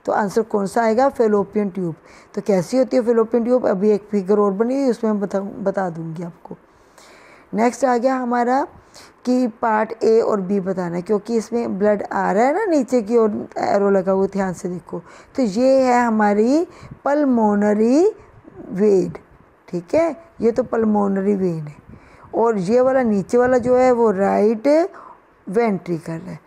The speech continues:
तो ये आ गया हमारा pulmonary vein,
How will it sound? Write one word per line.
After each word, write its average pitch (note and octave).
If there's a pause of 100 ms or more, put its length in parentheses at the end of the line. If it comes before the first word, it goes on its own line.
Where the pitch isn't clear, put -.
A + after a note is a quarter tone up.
(320)
तो G3+
ये F3
आ F3+
गया G2+
हमारा F#3+
pulmonary A3
vein, F3+